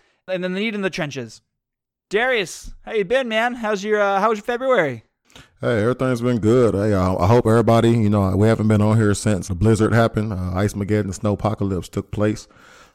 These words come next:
Speaker 2: I hope everybody's got their power back up. I've been out of commission, Will. I've been, I've been recovering from looking at my electric bill, uh, since what happened on that day. So I just came back to life the other day. And, uh, to be clear, I don't coach little girl soccer. I do coach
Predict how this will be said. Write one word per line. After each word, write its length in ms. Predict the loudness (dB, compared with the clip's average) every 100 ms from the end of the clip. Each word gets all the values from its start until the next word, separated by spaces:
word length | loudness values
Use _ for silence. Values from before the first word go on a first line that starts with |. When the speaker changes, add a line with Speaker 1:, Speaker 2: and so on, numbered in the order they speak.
| -8
Speaker 2:
I 140 | -2
hope 200 | 2 4
everybody's 340 | 4 4 4 2
got 140 | 0
their 120 | 0 0
power 340 | 2 2 2
back 300 | 2 0 0
up. 220 | 0 -2
I've 260 | -2 -2 0
been 100 | 0
out 120 | 0
of 60 | 0
commission, 420 | 0 0 0 -2
Will. 260 | 2 2 2
I've 180 | 0
been, 300 | 0 -2 -4 -8 -18 -12 -4
I've 140 | 0
been 140 | 2
recovering 460 | 2 2 2 2 -2
from 140 | -2
looking 200 | -4 -4
at 80 | -4
my 180 | -4 -2
electric 420 | -2 -2 -4 -8
bill, 340 | -6 -4 -6 -10 -12
uh, 280 | -10 -8 -8 -10
since 200 | -10 -6
what 140 | -4
happened 360 | -4 -4 -4 -6
on 100 | -6
that 200 | -8 -8
day. 200 | -8 -8
So 160 | -6
I 100 | -6
just 200 | -6 -8
came 200 | -6 -6
back 160 | -6 -8
to 60 | -8
life 280 | -8 -8
the 120 | -8 -10
other 160 | -10
day. 340 | -8 -8 -8 -12 _ _ _ _
And, 160 | -12 -8
uh, 220 | -6 -4
to 160 | 0 2
be 140 | 2
clear, 280 | 2 2 4
I 100 | 4
don't 180 | 2 2
coach 200 | 2 4
little 220 | 4 2
girl 260 | 2 2 2
soccer. 320 | 2 2 2
I 100 | 2
do 160 | 2 2
coach 340 | 4 2 0